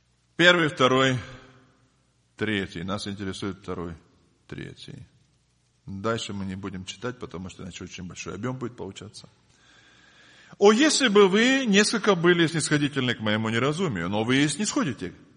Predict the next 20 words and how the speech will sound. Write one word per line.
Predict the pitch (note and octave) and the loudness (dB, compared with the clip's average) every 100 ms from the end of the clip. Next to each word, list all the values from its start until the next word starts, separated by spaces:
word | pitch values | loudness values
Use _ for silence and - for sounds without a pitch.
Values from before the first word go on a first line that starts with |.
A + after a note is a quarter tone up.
| _ - | _ -10
ко | F#2+ | -8
мне. | F#2+ F#2 - - _ _ _ _ - - | -6 -8 -12 -20 _ _ _ _ -20 -8
Ибо | - F#3+ A3 | 2 6 8
я | A#3 | 8
ревную | A#3 A3 A#3 C#4+ B3+ | 8 6 4 4 4
о | F#3 | 4
вас | F#3 A3+ G3+ | 4 2 4
ревностью | G3+ G3+ F#3+ - | 4 4 0 -2
Божией». | F#3 C#3 A2+ G#2 G#2 G2+ G2+ - | -2 0 0 0 -4 -4 -8 -10
Ревность — | A#2+ C#3+ A3+ G3+ C3+ | -2 0 2 0 -2
это | A#2+ G#2+ | -4 -2
признак | C#3+ D3+ D#3 F3+ - - | 2 0 0 -6 -8 -6
измены, | C3 C3 B2+ A#2 G2 F#2+ D#2+ | -2 -2 -2 -4 -4 -6 -4
нарушения | A2+ G#2+ G#2 B2+ C#3+ D3+ C3 | -2 0 0 -2 -2 -4 -6
верности. | A2+ G2 G2+ F2+ - - - _ _ _ _ _ | -4 -4 -6 -12 -14 -18 -20 _ _ _ _ _
Значит, | A2 G2 - | -12 -10 -8
пошла | G#2+ C#3+ E3 | -8 -6 -6
измена. | D3+ G#2 F#2+ - - _ _ _ | -8 -10 -12 -14 -18 _ _ _
Где | A2+ C3 G#3 A2+ A#2 | -8 0 2 2 0
измена? | D#3+ F#3+ A#2 | -2 -2 -4